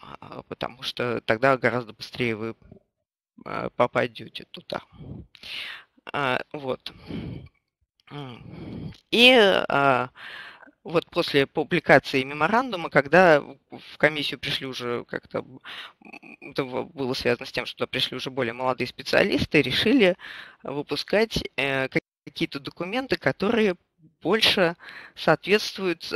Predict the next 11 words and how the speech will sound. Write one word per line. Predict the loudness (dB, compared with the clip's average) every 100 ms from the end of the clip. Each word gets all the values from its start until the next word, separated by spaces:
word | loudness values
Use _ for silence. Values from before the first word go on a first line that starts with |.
| -4
работе | 2 2 2 -2 -2 -2 0
с | -2 -4
обществом. | -2 -2 -2 -8 -14 -14
То | -10
есть, | -10
как | -10 -12 -12
бы, | -12
выходит | -10 -8 -4 -4 -6
меморандум | -6 -2 0 -2 -4 -18 -18 -16 -16 -16 -8
о | -4
дерматоглифике, | -2 -2 -2 0 2 4 2 2 -4 -2 -2